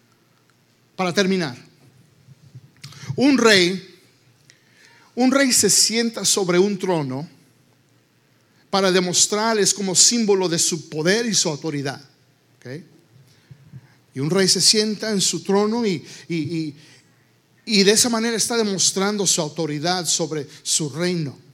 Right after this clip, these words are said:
Y tú y yo tenemos un trono sobre nuestro corazón, aquí. Y tal vez cualquier cosa que esté sentada en ese trono, ese es tu rey.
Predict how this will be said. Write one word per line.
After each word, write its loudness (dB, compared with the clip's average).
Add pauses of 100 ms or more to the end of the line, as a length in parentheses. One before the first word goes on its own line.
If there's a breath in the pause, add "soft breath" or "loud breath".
(720 loud breath)
Y -2
tú 4
y 6
yo 2
tenemos 2
un 0
trono 0
sobre 0
nuestro -2
corazón, -6 (880)
aquí. -16 (3250 soft breath)
Y 2
tal 6
vez 4
cualquier 2
cosa 2
que 2
esté 2
sentada -4
en -2
ese 0
trono, -4 (400 soft breath)
ese -2
es -4
tu -6
rey. -8